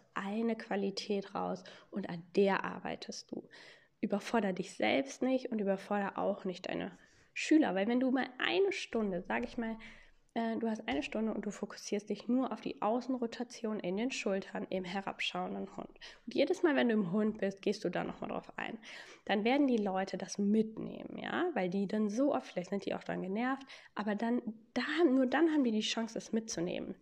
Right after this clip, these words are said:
Wenn du das einmal anleitest und in der nächsten Runde sagst du, "Und, äh, streck die Sitzbeinhöcker nach oben und zieh die Rippen nach innen." Ja, dann sind das so viele einzelne Sachen, die du dir aber gar nicht merken kannst und die die Leute auch nicht mitnehmen.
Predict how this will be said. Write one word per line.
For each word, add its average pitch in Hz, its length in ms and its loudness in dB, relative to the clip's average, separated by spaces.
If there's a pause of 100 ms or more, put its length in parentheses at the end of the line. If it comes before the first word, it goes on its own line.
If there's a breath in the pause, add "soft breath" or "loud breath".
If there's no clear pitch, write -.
Wenn 208 120 -2
du 202 80 -2
das - 260 -6
einmal 311 300 2
anleitest 190 500 0
und - 420 -6
in 226 100 4
der 247 80 8
nächsten 269 200 2
Runde 254 260 2
sagst 240 300 -2
du, 240 80 2
"Und, 233 420 -2
äh, 240 200 2
streck 254 340 -4
die 262 100 0
Sitzbeinhöcker 247 520 0
nach - 200 -10
oben 175 280 -2
und 226 320 -4
zieh - 80 -4
die 262 100 2
Rippen 240 240 -2
nach 175 180 -4
innen." 165 240 -2 (340 loud breath)
Ja, 202 100 -2
dann 254 120 2
sind 233 160 0
das 220 160 -6
so 285 140 4
viele 240 360 -2
einzelne 208 420 -4
Sachen, 208 380 -2
die 202 80 -4
du 214 120 -4
dir 196 160 0
aber 196 180 -4
gar 208 180 -2
nicht 208 180 -4
merken 202 300 -4
kannst - 540 -8 (460 loud breath)
und 202 120 -2
die 202 60 0
die 226 100 4
Leute 226 280 2
auch 214 80 -4
nicht 214 200 -4
mitnehmen. - 640 0